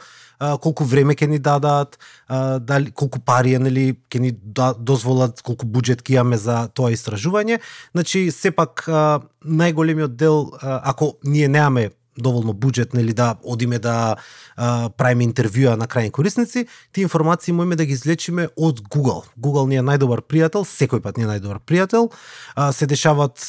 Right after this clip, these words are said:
да немаме пристап до крајните корисници, најчесто во медицина,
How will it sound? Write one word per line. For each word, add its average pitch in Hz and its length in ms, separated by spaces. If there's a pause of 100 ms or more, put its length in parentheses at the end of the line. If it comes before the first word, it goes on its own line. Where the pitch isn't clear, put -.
(140)
да 120 260
немаме 143 380
пристап 131 420
до 110 120
крајните 120 320
корисници, 127 460
најчесто 135 560
во 139 220
медицина, 127 720